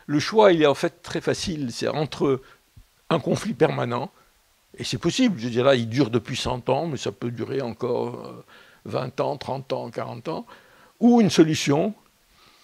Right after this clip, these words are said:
qui suppose, je dirais, au-delà des, de savoir s'il va y avoir un État, deux États, quinze États, et cetera, en principe, l'égalité. C'est-à-dire que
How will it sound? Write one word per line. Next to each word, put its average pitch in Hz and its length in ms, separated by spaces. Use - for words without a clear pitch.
qui 170 200
suppose, 202 760
je 156 140
dirais, 165 400
au-delà 196 400
des, 156 400
de 269 80
savoir 156 420
s'il 175 280
va 135 100
y - 20
avoir 135 240
un 151 160
État, 131 340
deux 127 280
États, 127 260
quinze 160 300
États, 135 420
et 131 60
cetera, 135 500
en 175 140
principe, 165 400
l'égalité. 127 520
C'est-à-dire 135 420
que - 220